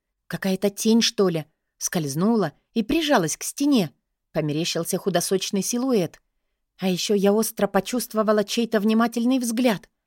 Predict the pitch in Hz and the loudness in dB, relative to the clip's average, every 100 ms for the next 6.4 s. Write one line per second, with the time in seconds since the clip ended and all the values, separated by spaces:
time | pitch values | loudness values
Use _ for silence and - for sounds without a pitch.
0 | _ _ - 143 143 247 277 190 170 - | _ _ -14 -12 -2 2 2 2 -2 -4
1 | 190 - 165 147 165 220 _ _ _ - | -6 -6 -8 -2 -2 -4 _ _ _ -8
2 | 175 - 277 285 - 214 226 233 233 - | -8 -4 0 0 -2 -2 2 2 0 -2
3 | - 330 311 175 - - _ _ _ _ | 2 2 2 -2 -4 -12 _ _ _ _
4 | 170 165 151 147 - 175 208 190 - 170 | -6 -6 -4 -6 -4 0 0 0 -2 0
5 | 160 175 190 170 165 175 220 226 214 - | 2 2 0 -2 -2 0 0 0 -4 -4
6 | 330 294 185 147 | 2 4 2 0